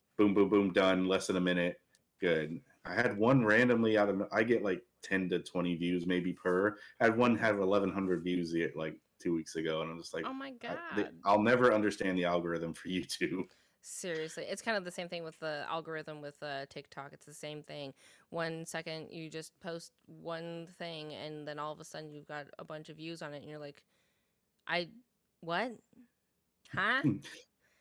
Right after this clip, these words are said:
Speaker 1: And it's near, it's a, it's a video that's near identical in title and content to one
Speaker 2: Mm-hmm.
Speaker 1: before and after it, but it, it, the, the views and, uh,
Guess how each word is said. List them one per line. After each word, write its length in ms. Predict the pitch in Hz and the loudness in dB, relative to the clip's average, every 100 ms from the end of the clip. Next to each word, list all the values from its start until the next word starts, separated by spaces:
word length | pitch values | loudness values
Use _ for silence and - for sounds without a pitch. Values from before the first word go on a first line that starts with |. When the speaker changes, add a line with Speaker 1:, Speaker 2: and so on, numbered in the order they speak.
| _ | _
Speaker 1:
And 120 | 131 127 | 4 6
it's 140 | 120 | 6
near, 280 | 135 196 214 | 8 10 8
it's 200 | 143 139 | 6 8
a, 60 | 143 139 | 6 6
it's 100 | 135 | 2
a 60 | 139 | 4
video 280 | 147 175 135 | 6 6 8
that's 240 | 107 - | 4 4
near 320 | 104 117 139 | 0 4 4
identical 640 | 135 123 120 113 101 92 | 2 2 2 0 2 2
in 160 | 92 92 - | 2 -4 0
title 380 | 107 107 120 85 | 4 4 4 2
and 260 | 92 123 | 0 -2
content 640 | - 127 120 107 87 85 - | 0 0 0 0 -2 -2 -6
to 220 | - 90 | -2 0
one 280 | 87 98 95 | 2 2 0
Speaker 2:
Mm-hmm. 0 | |
Speaker 1:
before 500 | 90 - 107 113 123 | -2 0 4 6 6
and 160 | 101 95 | 4 2
after 440 | 101 104 - 78 | 2 2 0 0
it, 280 | 78 78 85 | -2 -4 -2
but 140 | 85 | 0
it, 100 | 80 - _ | 0 -8 _
it, 180 | 85 90 - _ _ _ _ _ 92 | -4 -4 -8 _ _ _ _ _ -4
the, 280 | 92 90 87 _ _ _ | -2 -2 -4 _ _ _
the 80 | 95 | -4
views 460 | 98 110 117 110 - - - - | 2 4 6 4 -2 -16 -20 -4
and, 480 | 95 92 90 90 87 | 2 2 2 -2 2
uh, 320 | 87 82 82 | 2 2 0